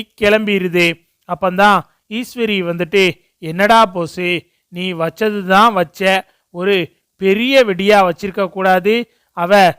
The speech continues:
ஸ்பாட்லயே அவுட் ஆயிருப்பான்னு பார்த்தா இப்படி மயங்கி கிடக்கா, இன்னும் அவளோட உசுறு இருக்கேடா, அவ உசுறு அப்படியே போய் சேர்ந்துரும்னு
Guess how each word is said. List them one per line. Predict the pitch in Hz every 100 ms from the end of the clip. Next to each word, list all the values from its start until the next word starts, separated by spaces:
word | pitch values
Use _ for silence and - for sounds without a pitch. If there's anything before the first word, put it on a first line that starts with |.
| _
ஸ்பாட்லயே | _ _ 208 202 220 - 196 214 226
அவுட் | 180 185 190
ஆயிருப்பான்னு | 202 185 170 185 180 214 190
பார்த்தா | 180 170 202 226 - _ _
இப்படி | 180 214 202 175 - _ -
மயங்கி | 175 180 226 277 277
கிடக்கா, | 214 196 180 196 196 196 _ _ -
இன்னும் | 180 208 240 202 160 _ _
அவளோட | 180 185 196 190 175
உசுறு | 175 - 247 208
இருக்கேடா, | 190 180 202 185 180 175 165 _ _
அவ | - 175 196
உசுறு | 185 180 240 226 175 - _ -
அப்படியே | 165 - 208 220 254
போய் | 220 202 214 -
சேர்ந்துரும்னு | 190 190 190 190 202